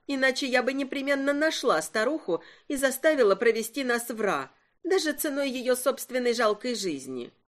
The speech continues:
"Тикера убивал таких ведьм, как мы", едва слышно произнесла Ро Бейли.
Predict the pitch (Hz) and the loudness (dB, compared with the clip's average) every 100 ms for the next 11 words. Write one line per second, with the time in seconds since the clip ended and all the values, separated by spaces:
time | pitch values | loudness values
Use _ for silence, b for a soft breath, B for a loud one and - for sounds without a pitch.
0 | _ _ _ - 262 - 247 240 277 247 | _ _ _ -6 -6 0 2 4 2 -2
1 | _ - 262 262 269 220 226 226 233 233 | _ -8 -2 0 4 6 6 4 0 0
2 | 214 208 202 180 180 180 175 180 170 151 | -4 4 4 4 -2 -2 -2 -2 -2 -2
3 | - _ _ - 294 269 254 - 269 285 | -6 _ _ -4 -2 0 0 0 -2 -2
4 | 269 254 185 175 160 175 165 202 202 185 | 0 0 2 0 0 -2 0 2 4 4
5 | 185 170 196 131 120 113 110 | 2 2 2 2 0 -2 -6